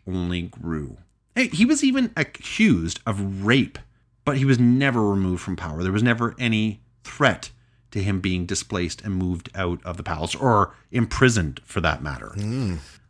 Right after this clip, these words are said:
Speaker 1: By nineteen eleven, most of his enemies had either fallen out of favor with the Romanovs or had been exiled.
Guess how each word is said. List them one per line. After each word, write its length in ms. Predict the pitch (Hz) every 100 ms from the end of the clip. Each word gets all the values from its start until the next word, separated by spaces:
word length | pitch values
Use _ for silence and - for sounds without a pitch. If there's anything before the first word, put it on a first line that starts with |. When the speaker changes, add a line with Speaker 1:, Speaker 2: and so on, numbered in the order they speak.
| _
Speaker 1:
By 160 | 123 135
nineteen 800 | 147 165 214 220 - 165 160 139
eleven, 500 | 120 101 92 87 90
most 400 | 117 139 - 131
of 80 |
his 160 | 123 113
enemies 360 | 98 90 87 101
had 120 | 95
either 220 | 98 90
fallen 440 | - - 110 131 131
out 100 | 127
of 80 | -
favor 340 | 113 110 127
with 140 | 143
the 80 | 143
Romanovs 640 | 147 147 151 156 175 - -
or 120 | 107
had 100 | 101
been 160 | 98 -
exiled. 720 | 101 - - 80 - -